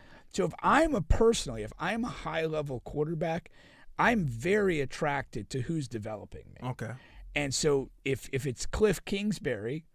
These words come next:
Speaker 1: yeah, he has a good reputation in that area. He's
Speaker 2: Solid.
Speaker 1: a quarterback
Speaker 2: Yeah.
Speaker 1: himself. Um, you know, again, you take it with a grain of salt because, you know, didn't blow the world away with Kyler Murray.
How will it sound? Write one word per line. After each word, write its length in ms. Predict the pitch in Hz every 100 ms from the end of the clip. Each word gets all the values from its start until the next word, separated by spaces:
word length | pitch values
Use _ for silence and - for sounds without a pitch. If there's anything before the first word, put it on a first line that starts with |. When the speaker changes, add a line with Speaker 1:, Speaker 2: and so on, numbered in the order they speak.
| _ _ _ _
Speaker 1:
yeah, 100 | -
he 80 | 160
has 140 | 170 160
a 20 |
good 140 | 151
reputation 600 | 143 135 131 127 117 113
in 100 | 110
that 200 | 104 98
area. 320 | 95 95 123
He's 140 | 165 113
Speaker 2:
Solid. 160 | 123
Speaker 1:
a 20 | 117
quarterback 400 | 127 117 113 113
Speaker 2:
Yeah. 60 |
Speaker 1:
himself. 480 | 131 143 - 110 151 - - - - -
Um, 480 | 113 110 107 123 -
you 140 | 339
know, 60 | 370
again, 360 | 202 320 262
you 140 | 254 180
take 320 | - 214 226
it 20 |
with 140 | 202 180
a 40 |
grain 260 | 160 175 165
of 80 | 139
salt 440 | - - 240 175 135
because, 560 | 143 160 151 147 - - _ _ _ _
you 120 | -
know, 260 | 160 147 139 - _ _ _ - - _ -
didn't 340 | 180 175 156 120 123
blow 240 | 151 160
the 80 | 143
world 240 | 151 156
away 180 | 143 131
with 120 | 120
Kyler 320 | - 131 117 120
Murray. 400 | 214 214 -